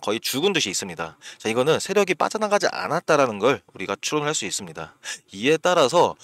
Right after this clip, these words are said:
현재는 이 구간이 공격적인 매집이고, 다음 이 삼 차 상승을 위한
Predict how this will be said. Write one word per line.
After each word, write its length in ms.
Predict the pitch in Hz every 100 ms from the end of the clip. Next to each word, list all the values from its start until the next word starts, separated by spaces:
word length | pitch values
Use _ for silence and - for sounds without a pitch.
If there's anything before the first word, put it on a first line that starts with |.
| -
현재는 480 | - 196 190 156 104
이 140 | - 175
구간이 540 | - 107 147 110 87
공격적인 680 | - 107 127 175 - 147 131
매집이고, 640 | 98 90 156 110 143 135 - - - _
다음 380 | - 139 113 - -
이 80 |
삼 280 | 127 - 226
차 120 | 220
상승을 640 | 208 233 233 196 214 170 95
위한 300 | 120 147